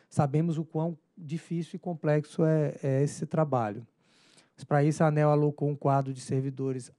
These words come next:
altamente qualificados para discutir o assunto e apresentar uma proposta para a sociedade. É, acho que o ponto, ponto também que eu queria destacar na, na, em todas essas discussões é, é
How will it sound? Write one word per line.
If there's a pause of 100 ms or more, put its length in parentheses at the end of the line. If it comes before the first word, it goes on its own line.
altamente
qualificados (400)
para
discutir
o
assunto
e
apresentar
uma
proposta
para
a
sociedade. (1200)
É, (720)
acho
que
o
ponto, (760)
ponto
também
que
eu
queria
destacar
na,
na,
em
todas
essas
discussões
é, (140)
é